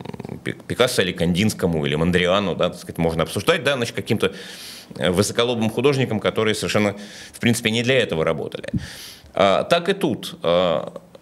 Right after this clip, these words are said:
поэзия меняет способы, э, взаимодействия человека со словом. Дальше это переходит в, к людям, которые работают со словом другими способами в других сферах.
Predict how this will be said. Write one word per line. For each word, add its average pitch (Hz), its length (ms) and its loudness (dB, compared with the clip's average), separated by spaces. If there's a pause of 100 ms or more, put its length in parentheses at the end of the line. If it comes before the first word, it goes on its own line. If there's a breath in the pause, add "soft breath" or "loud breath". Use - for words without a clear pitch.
(840)
поэзия 117 920 4
меняет 107 600 2
способы, 92 840 2
э, 90 800 2 (580 loud breath)
взаимодействия 104 680 2
человека 104 380 0
со 98 140 0
словом. 113 560 2 (1000 loud breath)
Дальше 131 640 2
это 139 200 -2
переходит 139 920 0 (680 soft breath)
в, 95 180 0 (120)
к 104 540 4
людям, 120 340 2
которые 117 320 4
работают 110 420 2
со 107 80 0
словом 113 400 2
другими 110 320 2
способами 107 480 2
в 95 60 4
других 95 260 0
сферах. - 500 -2